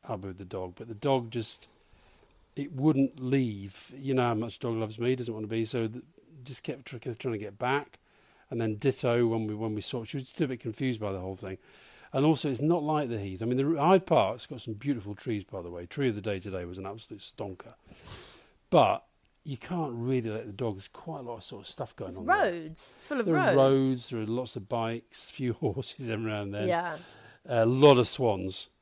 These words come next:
Speaker 1: So Sky wasn't really enjoying it as much as he enjoys
Speaker 2: Oh,
Speaker 1: the Heath.
Speaker 2: bless
Speaker 1: I know,
Speaker 2: little
Speaker 1: bless,
Speaker 2: Sky,
Speaker 1: bless,
Speaker 2: little
Speaker 1: bless.
Speaker 2: sausage Sky.
Speaker 1: So with the serp-, swimming in the Serpentine was nice.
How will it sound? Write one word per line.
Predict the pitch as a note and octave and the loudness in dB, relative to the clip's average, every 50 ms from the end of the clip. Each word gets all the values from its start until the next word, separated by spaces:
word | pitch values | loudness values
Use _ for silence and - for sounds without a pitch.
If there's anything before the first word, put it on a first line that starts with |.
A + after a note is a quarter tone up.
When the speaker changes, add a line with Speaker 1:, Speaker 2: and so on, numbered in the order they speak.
| _ _ _ _ _ _ _ _ _ _ _ _ _ _ _ _ _ - | _ _ _ _ _ _ _ _ _ _ _ _ _ _ _ _ _ -8
Speaker 1:
So | - - D3+ C3+ C3+ | 0 4 6 6 6
Sky | - - - - F3+ E3 D#3 D3+ D3 | 4 2 2 4 6 6 8 6 6
wasn't | C3+ C3+ A2+ A#2+ A#2 A2+ | 4 0 0 0 -2 0
really | A#2 A2+ G#2 G#2+ | 0 0 0 0
enjoying | G#2 G2+ A2+ A2 G#2 G2+ G#2 | -2 -2 -2 -2 -2 -2 -2
it | G#2 | -6
as | G2+ | -8
much | G2+ G#2+ G2+ - | -10 -12 -12 -10
as | G#2+ | -8
he | G2 G2 | -8 -6
enjoys | G2 G2+ G2 - - E3+ | -6 -4 -4 -4 -4 -4
Speaker 2:
Oh, | F#2+ | -6
Speaker 1:
the | F2+ | -6
Heath. | F#2 G3 F#3 | -6 -4 -4
Speaker 2:
bless | F3 E3 D#3 D#3+ - - - - - | -2 -4 -4 -6 -8 -14 -16 -12 -8
Speaker 1:
I | F3 | -6
know, | E3 - | -4 -4
Speaker 2:
little | - - E3 | -4 -6 -6
Speaker 1:
bless, | F#2+ F#2+ G2+ - | -8 -10 -10 -12
Speaker 2:
Sky, | - - - F3 D3+ C#3+ C#3 C3+ - C#3+ D3 - - | -14 -10 -8 -6 -6 -6 -6 -8 -10 -12 -12 -12 -10
Speaker 1:
bless, | D#3 - - - E3 | -8 -8 -8 -8 -10
Speaker 2:
little | E3 E3+ E3 E3+ | -8 -8 -8 -8
Speaker 1:
bless. | F3+ F#2 - - | -8 -8 -10 -8
Speaker 2:
sausage | - F3 D#3+ D#3+ - - D3+ D#3+ - | -8 -8 -10 -10 -12 -14 -14 -14 -14
Sky. | - - - - D#3 E3 D#3 - - G#1 G1+ G1+ - | -16 -16 -14 -12 -10 -10 -10 -10 -10 -12 -12 -8 0
Speaker 1:
So | - A3 F#3+ | 8 10 10
with | F3 F3+ F3 | 12 12 8
the | E3 | 8
serp-, | - - D4 D4 B3 G#3+ | 6 6 8 8 8 6
swimming | - - C#4+ C#4 A#3 | 6 2 4 6 6
in | G3 | 6
the | D#3 | 6
Serpentine | - - G3 F#3 D#3 D3 D#3+ C3 A2+ | 6 6 4 4 4 2 -2 0 0
was | A2 G#2+ A2 | 0 0 0
nice. | C#3+ F#3+ A3 E3 G2+ D#2+ - - - - | 0 2 2 2 0 -2 -6 -10 -12 -14